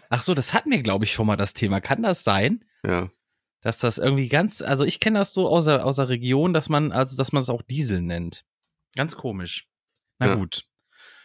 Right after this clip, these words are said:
Speaker 1: Dann lassen wir das doch. So, jedenfalls, was wollte ich denn sagen? Also, äh, im, im Jahr zweitausendneunzehn lag dieser Tag noch, äh, am neunundzwanzigsten Juli, also einen Tag waren wir da besser unterwegs. Zweitausendzwanzig gab's dann einen Ausrutscher, der war Corona-bedingt, da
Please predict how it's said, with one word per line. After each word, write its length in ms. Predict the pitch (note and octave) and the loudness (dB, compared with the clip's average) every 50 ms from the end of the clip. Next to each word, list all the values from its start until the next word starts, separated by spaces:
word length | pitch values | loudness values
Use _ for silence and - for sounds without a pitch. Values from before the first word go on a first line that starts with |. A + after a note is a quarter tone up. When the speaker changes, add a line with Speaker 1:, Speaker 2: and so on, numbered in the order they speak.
| - _ _ _ | -20 _ _ _
Speaker 1:
Dann 120 | - F#2 | -8 -4
lassen 240 | G2+ B2+ D3 - D#3 | -2 -2 -2 -2 -4
wir 80 | G2+ F2 | -4 -4
das 180 | F2+ F#2 - | -6 -8 -8
doch. 160 | - - F2+ - - - - - - - - | -10 -10 -12 -14 -18 -20 -18 -18 -18 -8 0
So, 80 | C3+ | 2
jedenfalls, 360 | D#3+ A3+ B3+ A#3+ A#3+ G3+ D#3+ - | 4 4 4 4 2 2 2 0
was 160 | G#3+ G3+ - | -2 0 2
wollte 140 | C4 B3 A#3 | 0 0 0
ich 40 | |
denn 140 | - A3+ G#3 D#3+ | 0 0 0 2
sagen? 360 | D3+ C#3 B2+ A#2 G2 F#2+ - - | 4 4 4 2 0 -2 -2 2
Also, 540 | D#3 F#3+ G#3 G#3+ F3+ B2 A2+ G2+ F2 D#2+ _ _ - - - - - - - _ | 4 6 6 6 4 2 0 -2 -4 -6 _ _ -20 -20 -20 -20 -20 -20 -6 _
äh, 340 | - C#3 D3+ D3 D3 C#3 C3 | 4 6 6 6 6 6 4
im, 120 | A2+ C#3+ - - - | 2 0 -4 -4 -4
im 100 | C3+ D3 | 0 2
Jahr 160 | D#3 D#3+ D#3+ | 2 2 0
zweitausendneunzehn 1300 | - - E3+ E3+ F3+ E3 F3 E3 C#3+ C#3+ B2 C#3 D3+ E3+ G3+ A3+ B3 A#3 - - D#3+ C#3 C3+ C#3+ D#3+ - B2+ | 0 0 0 0 0 0 -2 -4 -4 -4 -2 0 0 2 2 0 0 0 -2 -2 0 0 0 0 -2 -2 0
lag 320 | C#3 C#3+ D3 E3+ F#3 - | 2 4 4 2 2 -2
dieser 340 | D3 C#3 C#3+ C3+ D#3+ D3 D3 | -4 -4 -2 0 0 0 0
Tag 420 | - - C#3 D#3 E3 E3 - - D#3 | -2 -2 0 2 2 2 0 -2 -2
noch, 540 | D3+ D3 C#3 - - - - - - - - | -2 -2 -4 -6 -12 -18 -18 -18 -20 -14 -8
äh, 60 | - | -4
am 320 | A#2+ B2 A#2 - A#2 A#2+ B2+ | -2 -2 0 0 0 0 2
neunundzwanzigsten 800 | D3 G3 A3+ G#3+ D#3+ - - - A#2 A2 A2 A2 - - A2+ | 2 2 2 2 2 2 2 2 0 2 0 0 0 0 0
Juli, 300 | A2 G#2+ A2 A#2+ D3 - | 0 0 0 0 2 2
also 200 | G#2 A2+ A2+ A#2 | 2 2 2 2
einen 200 | - B2 C#3 D3 C#3 | 2 2 2 2 2
Tag 180 | C3 C#3 A#2 | 0 -2 0
waren 140 | B2 B2+ A#2 A#2 | 0 0 0 0
wir 60 | G#2+ | -2
da 100 | G#2+ G2+ | -2 0
besser 320 | F#2+ C#3+ D3 - - G#2+ | 0 0 0 0 -2 -2
unterwegs. 640 | F2 G2 - F#2+ F2 F2+ G2+ B2 - - - - - _ _ - - - - - - - - - _ | -4 -6 -8 -8 -8 -8 -8 -8 -6 -4 -6 -6 -6 _ _ -20 -20 -20 -20 -20 -20 -20 -20 -14 _
Zweitausendzwanzig 880 | - - - D3+ G#3 F#3 F#3 E3+ D#3+ D3+ - - F3 F#3 A3+ A#3 - G#3 | -2 2 2 4 4 2 0 -2 -2 -2 0 2 2 2 2 2 0 0
gab's 220 | - F#3+ F3+ - - | 0 0 0 2 2
dann 120 | F#3 D#3+ | 2 2
einen 120 | D3+ C#3+ - | 2 2 2
Ausrutscher, 560 | - C#3 G3 G#3+ - - A3+ A3 - A3+ G3+ | 2 2 2 2 2 -2 -4 -2 -2 0 0
der 100 | F3 D3 | 2 2
war 100 | D#3 D#3 | 2 0
Corona-bedingt, 840 | - - B2 A#2+ D3 F#3 G3+ G3+ F3+ G3 F#3 D#3 G3 G#3 G#3 G#3 - | 0 -2 -2 0 2 2 2 2 2 2 0 0 0 0 0 0 0
da 100 | D#3+ | 0